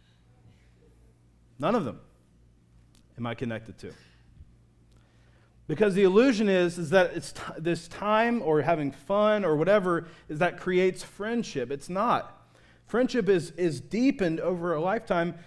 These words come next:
through these things, through vulnerability, compassion, and humility. Not just through time spent.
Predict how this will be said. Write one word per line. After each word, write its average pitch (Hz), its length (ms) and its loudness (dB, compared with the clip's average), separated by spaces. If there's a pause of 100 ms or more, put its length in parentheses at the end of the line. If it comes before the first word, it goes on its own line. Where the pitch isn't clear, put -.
(120)
through 208 280 0
these 226 320 0
things, 151 300 -2
through 156 180 -4
vulnerability, 214 720 2
compassion, 196 580 -4
and 185 140 -6
humility. 185 640 -2 (1400)
Not 165 180 -4
just 175 220 -6
through 143 120 -6
time 101 380 -10 (140)
spent. - 480 -12